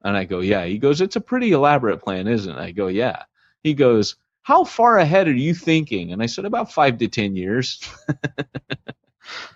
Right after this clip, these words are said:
And that's true. I'm, I'm seeing Refuge Long Beach as a massive church planting, sending hub. And eventually I'm looking at every single neighborhood in Long Beach getting a church plant.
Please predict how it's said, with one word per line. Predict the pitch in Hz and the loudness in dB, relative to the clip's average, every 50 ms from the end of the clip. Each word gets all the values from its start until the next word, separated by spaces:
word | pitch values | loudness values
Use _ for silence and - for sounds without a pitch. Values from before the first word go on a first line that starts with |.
| _ _ _ _ - | _ _ _ _ 0
And | 117 120 127 | 2 4 4
that's | 147 156 147 - | 4 4 2 -2
true. | - - 190 233 370 370 - - _ _ _ _ _ _ _ _ _ _ - | -2 2 2 2 2 2 -2 -6 _ _ _ _ _ _ _ _ _ _ -2
I'm, | - 147 226 226 - - | 0 0 0 -2 -4 -2
I'm | 139 165 226 320 277 | 0 0 2 2 -2
seeing | - - 233 196 160 135 117 104 | -2 0 0 2 2 2 0 2
Refuge | 110 123 135 151 - 180 139 110 95 | 4 2 2 2 0 -2 -2 -2 -2
Long | 98 95 92 92 98 120 160 160 117 87 | -4 -8 -4 -2 0 0 2 0 -2 -4
Beach | 90 78 78 - - - - - _ _ | -4 -8 -10 -12 -14 -16 -16 -16 _ _
as | - 101 98 98 98 87 - - - | -6 -4 -2 -2 -2 -4 -6 -8 -8
a | 101 95 95 | -8 -6 -6
massive | 92 92 92 95 101 110 117 127 127 131 139 139 131 - - 135 139 143 139 131 135 _ _ _ _ _ _ - | -6 -6 -6 -6 -4 -2 -2 0 2 2 0 0 -2 -2 0 2 2 2 2 0 -2 _ _ _ _ _ _ -10
church | - - - 127 120 113 113 - _ | -10 -4 0 0 0 0 0 -4 _
planting, | - 113 104 101 101 101 98 98 98 98 95 _ _ | -2 -2 0 0 0 0 0 -2 -2 -4 -8 _ _
sending | - - - - - 95 92 90 87 90 90 92 90 90 87 87 _ _ _ _ _ _ | -8 -6 -4 0 0 0 0 0 -4 -6 -6 -8 -8 -12 -14 -16 _ _ _ _ _ _
hub. | _ - 95 90 90 87 85 - - - _ _ _ _ _ _ _ _ _ _ - | _ -8 -8 -6 -6 -6 -10 -14 -16 -20 _ _ _ _ _ _ _ _ _ _ -4
And | 98 95 92 92 92 90 92 - - | -2 0 0 0 0 -2 -4 -4 -2
eventually | 104 95 92 101 113 120 127 - - 127 110 101 98 | -2 -2 2 4 2 2 2 0 0 2 2 4 4
I'm | 95 92 95 95 | 2 0 -2 2
looking | 95 104 107 - - 101 95 92 90 90 90 85 - - | 2 2 2 2 0 -2 -2 -2 -2 -4 -6 -8 -10 -6
at | 95 92 87 87 82 - _ - | -4 -2 -2 -2 -2 -4 _ -2
every | 104 104 104 104 101 107 113 110 | 0 0 0 0 -2 -2 -2 -2
single | 107 - - 104 98 92 92 92 | -2 -2 -2 -2 -2 -2 -4 -6
neighborhood | 90 90 87 90 92 87 87 87 92 107 101 - | -4 -4 -4 -2 -2 -4 -4 -8 -8 -10 -12 -10
in | 85 | -12
Long | 85 85 85 90 87 85 | -12 -10 -10 -10 -10 -10
Beach | 85 76 - - - | -12 -12 -14 -16 -10
getting | - 85 76 87 | -10 -10 -10 -10
a | 85 | -16
church | - - 90 82 - - | -12 -10 -10 -10 -10 -12
plant. | _ 78 78 - | _ -16 -16 -16